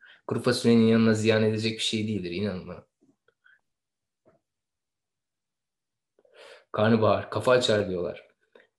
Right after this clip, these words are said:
Eminim daha çok karnabahar tüketen insanlar, e, telefonlarına bir dakika içerisinde yirmi videodan geçerken çok daha fazlasını söylüyordur, alıyordur.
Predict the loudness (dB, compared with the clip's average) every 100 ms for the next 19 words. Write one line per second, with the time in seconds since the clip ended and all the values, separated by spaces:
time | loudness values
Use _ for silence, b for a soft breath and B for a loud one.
0 | _ _ -2 0 2 0 -2 -8 _ _
1 | _ _ -2 2 2 2 0 2 0 2
2 | 2 0 0 -6 -2 -2 -2 -4 -4 -4
3 | -4 -8 -10 -8 -6 -6 -6 -6 -8 -10
4 | -2 0 0 0 2 0 0 0 0 0
5 | -2 -2 -2 -4 -2 -2 0 -2 -2 -2
6 | -2 -2 -2 -2 -2 -2 -2 -4 -4 _
7 | _ _ -8 -4 -2 2 4 2 -4 -20
8 | -4 -2 0 -4 -4 -4 -4 -6 _ -18
9 | -8 -6 -6 -10 -12 -8 -8 -8 -10